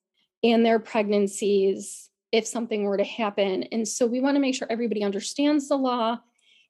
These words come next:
and understands what it could mean for them if they live in Texas or one of the states that's thinking about adopting the, the law similar to Texas. And there are some states that are thinking about this.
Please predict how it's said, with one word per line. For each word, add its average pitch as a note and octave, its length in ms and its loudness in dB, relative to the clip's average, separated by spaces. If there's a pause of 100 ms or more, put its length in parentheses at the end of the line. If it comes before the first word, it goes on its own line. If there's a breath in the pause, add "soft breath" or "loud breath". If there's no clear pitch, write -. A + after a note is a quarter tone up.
(120)
and G3+ 540 2 (200)
understands A3 840 -2 (220)
what G3+ 260 4
it - 180 -2
could F#3+ 260 -8
mean F#3+ 240 0
for F3+ 200 -4
them F#3+ 340 0
if - 180 -4
they G3 140 2
live F#3 220 2
in F3+ 160 0
Texas - 600 -6 (100)
or A#3 180 6
one A3+ 160 2
of G#3+ 100 2
the B3 80 0
states G3+ 340 0
that's - 160 -18
thinking C#4+ 380 2
about G#3+ 300 0
adopting G#3 520 -4
the, - 260 -4
the A3+ 140 2
law G3 200 4
similar G3 460 -2
to - 120 -6
Texas. - 680 -12 (1080 soft breath)
And B3+ 120 8
there A#3+ 140 6
are A3 180 4
some A#3 180 0
states F#3 320 0
that G3 100 0
are F#3+ 80 2
thinking G3+ 380 -2
about - 320 -4
this. - 460 -4